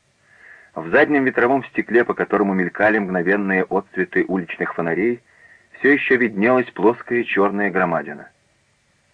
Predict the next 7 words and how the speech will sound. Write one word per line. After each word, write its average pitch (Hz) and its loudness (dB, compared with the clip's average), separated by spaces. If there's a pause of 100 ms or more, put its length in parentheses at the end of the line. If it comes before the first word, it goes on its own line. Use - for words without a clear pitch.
(600)
Десять 110 2
окон 110 4
в - -14
правом 101 4
углу 95 0 (120)
четырнадцатого 85 -2
этажа, 85 -4